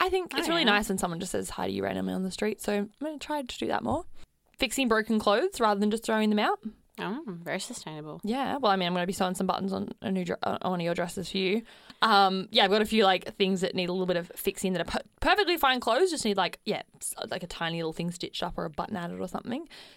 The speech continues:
Speaker 1: Doing that. And more reality T V, I said, <laughs> 'cause I love reality T V.
Speaker 2: Yeah, put it in.
Speaker 1: Yeah, honestly, I love, well, it's already been, it's, it's heavily in the basket,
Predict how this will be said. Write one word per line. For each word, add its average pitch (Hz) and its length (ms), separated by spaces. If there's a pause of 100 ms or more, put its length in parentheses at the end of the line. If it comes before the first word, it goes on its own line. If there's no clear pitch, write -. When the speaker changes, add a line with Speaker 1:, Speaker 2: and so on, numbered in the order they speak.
(120)
Speaker 1:
Doing 196 200
that. 294 200 (560)
And 277 260
more 247 180
reality 262 340
T 262 180
V, 254 140
I 180 100
said, 208 280 (120)
<laughs> 311 100
'cause 220 220
I 202 80 (100)
love 214 180
reality 214 520
T 254 240
V. 254 260
Speaker 2:
Yeah, 202 720 (340)
put 202 140
it 247 160
in. 160 440 (140)
Speaker 1:
Yeah, 226 420
honestly, 262 400
I 285 140
love, 233 160
well, 190 120
it's 185 120
already 196 220
been, 160 340 (140)
it's, 190 140 (100)
it's - 260
heavily 175 480
in 160 80
the 147 60
basket, 147 340